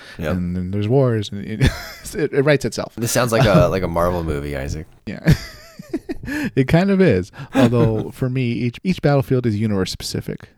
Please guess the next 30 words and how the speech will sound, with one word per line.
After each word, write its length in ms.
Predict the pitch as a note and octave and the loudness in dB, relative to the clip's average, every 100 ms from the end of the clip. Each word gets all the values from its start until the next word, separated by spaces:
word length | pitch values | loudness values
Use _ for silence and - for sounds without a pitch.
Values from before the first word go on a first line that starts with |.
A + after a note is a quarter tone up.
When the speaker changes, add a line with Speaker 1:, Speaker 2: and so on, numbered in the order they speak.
| _ | _
Speaker 2:
And 160 | G#2 G#2 | -4 2
by 80 | |
Speaker 1:
Okay. 60 | G2+ | 4
Speaker 2:
that, 180 | G#2 A2+ | 4 2
I 80 | G#2 | 0
mean, 360 | G#2 G2+ G2+ - - _ _ | 0 0 -4 -10 -20 _ _
if, 240 | - G2+ - | -4 -4 -2
if 260 | G#2 F2+ | -2 -2
we're 240 | G#2 G#2 A2+ | 0 2 4
at 140 | A#2 | 4
Odessa, 640 | A2+ G#2+ G#2 - A2+ A#2 - - | 2 2 0 0 -4 -6 -12 -10
you're 220 | G#2+ G2+ | -4 -2
not 260 | G2+ G#2+ | 0 0
gonna 160 | G#2+ B2 | 0 -4
see, 560 | - A2+ G#2+ G#2+ G2+ - | -2 -2 0 -2 -4 -8
you 140 | A#2 | -4
know, 440 | G#2+ G2 F#2 F#2 - | -2 -2 -2 -6 -8
the 440 | - - F2+ F#2 A#2+ A#2 | -12 -8 -8 -8 -10 -14
Victory 540 | G#2 G#2 B2+ - C3+ | -12 -2 0 2 0
Gundam 340 | B2 B2+ B2+ A#2 | 2 -2 -2 -2
flying 260 | B2 A#2+ | -2 -2
around. 500 | A#2 A#2 A2+ A2+ A2+ | 0 0 0 0 -2
You're 100 | G#2 | -2
not 140 | G#2 G#2 | -2 -2
gonna 140 | A2+ | -4
see 220 | G2+ A2+ A2 | -6 -4 -2
a 60 | |
bunch 220 | G2+ G2 | -2 -2
of 80 | G2 | -4
Djinns. 560 | G2+ G#2+ G#2 G#2 G2+ - | -2 0 0 -2 -6 -10